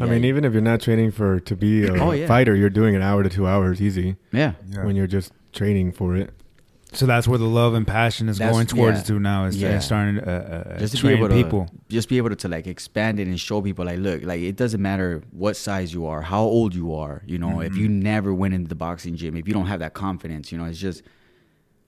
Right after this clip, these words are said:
Speaker 2: let me, ch-, let, you know, it's just, let me allow you to show you how to th-, throw, uh, keep your hands up and throw a solid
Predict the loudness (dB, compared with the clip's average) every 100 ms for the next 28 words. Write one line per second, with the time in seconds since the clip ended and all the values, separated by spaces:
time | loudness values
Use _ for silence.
0 | _ -8 -4 -2 -2 -4 -6 -4 -4 -4
1 | -6 -6 -6 -8 -8 -6 -4 -4 -2 -2
2 | -2 -4 -4 -8 -8 -6 -4 -4 -6 -10
3 | -18 -20 _ _ -10 -6 -4 -6 -8 -8
4 | -4 0 0 0 0 -4 -6 -8 -8 -2
5 | 0 0 -4 -8 -8 -4 -4 -4 -8